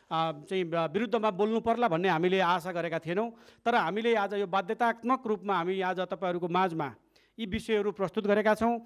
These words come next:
यो विषय भनेको हामीले तपाईँको यो आजको यो खालको यो पत्रकार सम्मेलन भनेको एक चरणको यो आन्दोलन सोसर हो। हेर्नुहोस्, किनभने व्यवसायीहरू भनेको देशको एउटा धरोहर हो। नेपाल सरकारको दायित्व के हो भने तपाईँको व्यवसायलाई जोगाउने हो।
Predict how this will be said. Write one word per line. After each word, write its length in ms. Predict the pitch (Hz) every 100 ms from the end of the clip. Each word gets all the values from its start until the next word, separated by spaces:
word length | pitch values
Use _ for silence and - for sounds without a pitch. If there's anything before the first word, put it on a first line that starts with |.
| - - 208
यो 80 |
विषय 420 | 220 160 254 285 294
भनेको 280 | 208 214
हामीले 340 | 226 170 208 214
तपाईँको 400 | 220 208 196 226 233 - -
यो 80 | 233
आजको 480 | 190 233 262 269
यो 220 | 254 214 285
खालको 360 | 196 247 247
यो 220 | 240 220
पत्रकार 440 | 220 220 220 202 202
सम्मेलन 420 | - 190 220 247
भनेको 300 | 180 196 226 226 - - _
एक 180 | 302 302
चरणको 320 | 277 254 247 240
यो 100 | 226
आन्दोलन 580 | 214 220 233 247 269
सोसर 300 | 262 214 185
हो। 260 | 175 147 131
हेर्नुहोस्, 300 | 123 113 107 _ _ _ _ _ -
किनभने 320 | 254 240 247
व्यवसायीहरू 640 | 202 269 262 262 247 220
भनेको 300 | 190 190 262 269 262 - _ _ _
देशको 420 | 151 254 277 -
एउटा 240 | 254 233 208
धरोहर 400 | 165 208 240 247
हो। 120 | 254 262 - - _ -
नेपाल 260 | 196 285 294
सरकारको 400 | 240 233 247 240
दायित्व 360 | 202 220 220 226
के 120 | 226
हो 100 | 202
भने 220 | 180 247 196 170
तपाईँको 240 | 185 202 202
व्यवसायलाई 540 | 180 226 - 196 208
जोगाउने 440 | 160 208 240 214
हो। 100 | 156